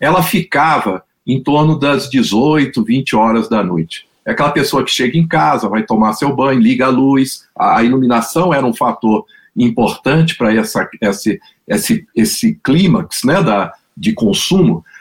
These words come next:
Só que a iluminação hoje ganhou muita eficiência. Desde o da, do apagão lá, ou a crise energética lá em dois mil e um, todo mundo trocou as lâmpadas incandescentes.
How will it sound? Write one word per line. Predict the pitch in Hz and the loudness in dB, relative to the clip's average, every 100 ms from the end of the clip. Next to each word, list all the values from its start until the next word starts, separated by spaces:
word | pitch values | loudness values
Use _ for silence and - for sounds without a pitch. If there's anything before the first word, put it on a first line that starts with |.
| - | -16
Só | - 233 | -4 -2
que | 254 | 2
a | 233 | 2
iluminação | 208 185 151 117 113 127 117 110 | 4 4 2 0 -2 -2 0 2
hoje | 160 - 92 | 2 0 -2
ganhou | - 127 135 151 139 | -2 0 2 0 2
muita | 147 180 170 | 2 0 0
eficiência. | 160 - 165 - 127 117 - - - _ _ _ | -4 -4 -6 -2 -2 -2 -4 -10 -12 _ _ _
Desde | 110 180 214 | 0 0 2
o | 185 131 | 2 2
da, | 113 113 101 | 2 0 0
do | 107 | -2
apagão | 110 113 101 107 107 | -2 -2 -2 0 0
lá, | 101 104 98 | 0 -2 -2
ou | 95 95 | -2 -2
a | 95 85 | -2 -4
crise | - 131 120 | 0 0 2
energética | 117 110 90 98 110 98 - | 2 2 0 -2 -2 -2 -4
lá | 95 104 | -2 -2
em | 92 | -2
dois | 90 85 | -2 -2
mil | 90 | -2
e | 95 | 0
um, | 139 - - - - | 0 0 -6 -20 -4
todo | 220 240 | 0 4
mundo | 202 220 | 4 4
trocou | 220 185 190 196 | 2 0 0 0
as | 120 | 0
lâmpadas | 131 135 117 98 | -2 -2 -2 -2
incandescentes. | 110 104 104 90 82 113 135 156 - | -2 0 0 0 -2 -2 -2 -2 -6